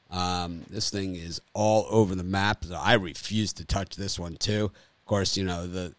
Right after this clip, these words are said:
the line movement made me think North Texas, but I was like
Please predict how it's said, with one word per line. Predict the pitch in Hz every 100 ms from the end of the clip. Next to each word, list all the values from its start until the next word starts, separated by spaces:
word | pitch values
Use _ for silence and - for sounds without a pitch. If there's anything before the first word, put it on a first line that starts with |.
| - 85
the | 82
line | 90 98 113 113
movement | 101 87 80
made | 92 90
me | 90
think | 90 92 85
North | 92 87
Texas, | - 104 101 - 85
but | - 82 87
I | 95
was | 92 80 78
like | 80 78 -